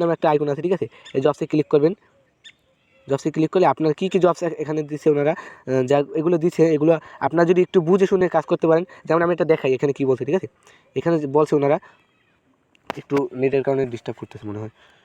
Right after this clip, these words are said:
এখানে যেটা বলছে, আহ, আর এখানে কিন্তু ভাই প্রমাণ দিতে হইবে, প্রমাণ ছাড়া কিন্তু ওনারা কাজ করে না, ঠিক আছে? প্রমাণ দিতে হইবে। তো এই একটা অ্যাপের বলছে, ঠিক আছে? এই অ্যাপে, অ্যাপটা ইনস্টল করে আপনার একটা যে কোনো একটা, আহ, মানে এখানে অ্যাপটা ইনস্টল করে আপনার একটা অ্যাকাউন্ট করতে হবে, আর অ্যাকাউন্টের যে একটা প্রোফাইল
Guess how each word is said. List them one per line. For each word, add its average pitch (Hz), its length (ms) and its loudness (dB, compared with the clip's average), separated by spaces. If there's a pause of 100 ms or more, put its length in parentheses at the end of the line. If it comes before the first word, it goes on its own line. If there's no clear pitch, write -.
(440)
এখানে 160 200 0
যেটা 151 200 4
বলছে, 131 180 -4 (1500)
আহ, 113 300 -6 (600)
আর 147 160 2
এখানে 202 200 2
কিন্তু 214 160 2
ভাই 160 160 4
প্রমাণ 185 260 4
দিতে 180 120 -2
হইবে, 160 180 2
প্রমাণ 175 260 4
ছাড়া 170 180 2
কিন্তু 170 160 0
ওনারা 156 220 0
কাজ 135 160 2
করে 143 120 0
না, 135 100 2
ঠিক 165 100 4
আছে? 143 140 0
প্রমাণ 139 220 0
দিতে 127 120 -2
হইবে। 135 140 -2 (400)
তো - 40 4 (120)
এই 175 120 8
একটা 190 140 0
অ্যাপের 156 260 4
বলছে, 143 180 0
ঠিক 175 100 0
আছে? 147 100 4
এই 139 60 6
অ্যাপে, 156 160 2 (220)
অ্যাপটা 151 260 2 (100)
ইনস্টল 170 340 2
করে 175 120 6 (340)
আপনার 156 240 -2
একটা 156 200 0
যে 147 80 2
কোনো 175 120 2
একটা, 180 120 2
আহ, - 480 -4
মানে 156 160 2
এখানে 175 160 0 (140)
অ্যাপটা - 240 -2
ইনস্টল 165 280 -4
করে 180 180 4
আপনার 143 220 -2
একটা - 160 -2
অ্যাকাউন্ট 156 280 2
করতে - 140 -4
হবে, 160 160 2
আর 143 100 0
অ্যাকাউন্টের 151 320 -4 (260)
যে 139 100 0
একটা 151 120 0 (100)
প্রোফাইল 175 240 2